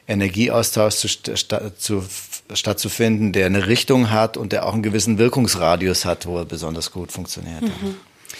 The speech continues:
Speaker 1: Ich hatte ja gefragt, was
Speaker 2: Bin
Speaker 1: sind
Speaker 2: auch,
Speaker 1: wichtige
Speaker 2: äh, stolz auf dich, dass du das jetzt so durchziehst, weil <laughs>
Speaker 1: <laughs>
Speaker 2: ich hab, ich hab mich immer wieder gefragt, wie geht's, wie geht's dem Text, was macht der gerade auf Tour?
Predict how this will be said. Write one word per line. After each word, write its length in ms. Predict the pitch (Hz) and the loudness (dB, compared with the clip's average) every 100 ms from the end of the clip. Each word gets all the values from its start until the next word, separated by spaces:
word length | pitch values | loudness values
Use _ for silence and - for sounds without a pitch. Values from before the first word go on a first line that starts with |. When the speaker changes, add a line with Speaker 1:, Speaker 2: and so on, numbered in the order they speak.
| - - - - - | -14 -12 -12 -16 -10
Speaker 1:
Ich 120 | - - | 0 2
hatte 180 | 147 | 4
ja 80 | 196 | 2
gefragt, 320 | 175 - 151 | 2 0 0
was 140 | 139 - | 0 0
Speaker 2:
Bin 80 | - | 2
Speaker 1:
sind 60 | |
Speaker 2:
auch, 120 | 247 254 | 0 0
Speaker 1:
wichtige 180 | 147 | -6
Speaker 2:
äh, 180 | - - | -4 -2
stolz 340 | 226 - 277 - | 0 2 2 2
auf 160 | 220 | -4
dich, 140 | 214 214 | -2 -4
dass 180 | 220 - | -2 0
du 60 | |
das 160 | 220 220 | 0 0
jetzt 180 | 226 - | 0 0
so 100 | 247 | -2
durchziehst, 680 | 233 349 - 185 185 - - | -2 -4 -2 -2 -2 -4 0
weil 240 | 226 247 339 - 170 | 2 4 4 4 4
<laughs> 280 | 156 160 302 139 139 131 - | 6 4 4 4 2 0 -2
Speaker 1:
<laughs> 140 | - | -2
Speaker 2:
ich 80 | - | 2
hab, 80 | 262 247 | 2 0
ich 100 | - 247 | -4 -2
hab 60 | 247 | 0
mich 260 | 254 247 | 2 2
immer 200 | 254 247 | 0 0
wieder 180 | 240 226 | 2 0
gefragt, 440 | 214 - 240 240 220 | 0 0 0 0 -4
wie 100 | 208 | -2
geht's, 360 | 240 - - - | -2 0 -2 -6
wie 140 | 226 | -4
geht's 240 | 233 247 - | -2 -2 -2
dem 160 | 220 | -2
Text, 360 | 208 254 - - | 0 -2 -2 -4
was 140 | 226 | -4
macht 220 | 233 247 | -4 -2
der 100 | 240 | -4
gerade 340 | 220 214 214 226 | -2 0 2 0
auf 100 | 220 | -4
Tour? 340 | - 226 220 | -2 0 0